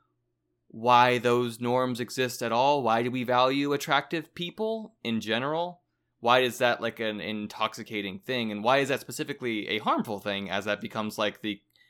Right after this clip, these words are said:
the crux of her downfall? But because this, kinda like Shannon said, this movie's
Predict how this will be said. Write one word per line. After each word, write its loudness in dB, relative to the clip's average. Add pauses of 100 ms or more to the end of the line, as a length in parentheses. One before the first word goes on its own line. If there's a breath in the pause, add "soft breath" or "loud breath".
(100)
the 0
crux -2
of -2
her -2
downfall? 0 (360 soft breath)
But 2
because 0
this, -8
kinda 2
like -2
Shannon -2
said, 2
this -6
movie's -4